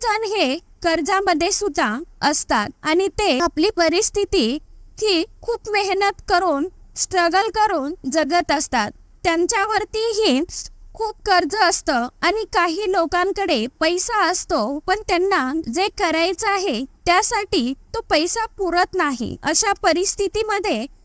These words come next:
पैशाविषयीच्या समस्यावरती जर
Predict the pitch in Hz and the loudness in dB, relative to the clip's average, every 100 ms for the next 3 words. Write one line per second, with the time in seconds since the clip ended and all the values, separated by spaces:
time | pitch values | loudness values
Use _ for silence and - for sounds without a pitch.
0 | - - 311 349 - 427 427 392 - 403 | -20 -4 0 2 0 0 0 0 0 0
1 | 403 480 453 415 381 339 381 - 427 415 | 0 0 0 0 0 0 0 0 0 0
2 | 415 - 403 233 262 - _ - - 254 | -2 -2 0 0 -2 -10 _ -14 -6 0
3 | 359 | 2